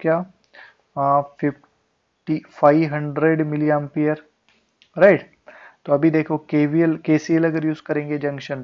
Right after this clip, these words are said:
पे तो पाँच सौ आ रहा है, दो चला गया तो बचा कितना, फ़ोर हंड्रेड एंड नाइंटी एट मिली एम्पियर। Approx कैलकुलेशन कर सकते हो, voltage across galvanometer is equal to voltage across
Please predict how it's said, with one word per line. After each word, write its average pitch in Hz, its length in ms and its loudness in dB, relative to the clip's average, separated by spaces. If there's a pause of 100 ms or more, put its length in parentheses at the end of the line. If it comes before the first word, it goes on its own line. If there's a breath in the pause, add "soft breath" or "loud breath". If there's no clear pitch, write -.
पे 151 100 -4
तो 151 120 -12 (100)
पाँच 143 240 -2
सौ 151 140 -4
आ 147 100 4
रहा 143 120 2
है, 147 100 0
दो 147 160 -6
चला 139 280 -4
गया 135 140 -6
तो 139 120 -12
बचा 139 260 -8
कितना, 151 320 -2
फ़ोर 151 380 -4
हंड्रेड 143 420 -2
एंड 151 280 -2
नाइंटी 139 440 -6 (200)
एट 151 220 -6
मिली 139 220 -6 (100)
एम्पियर। 147 400 -8 (720 loud breath)
Approx 190 400 2
कैलकुलेशन 170 560 -2
कर 170 120 0
सकते 147 300 -6
हो, 131 60 -4
voltage 143 360 -2
across 156 400 -6
galvanometer 147 600 -2
is 143 100 -8
equal 147 300 -6
to 143 100 -6
voltage 143 340 -4
across 151 380 -6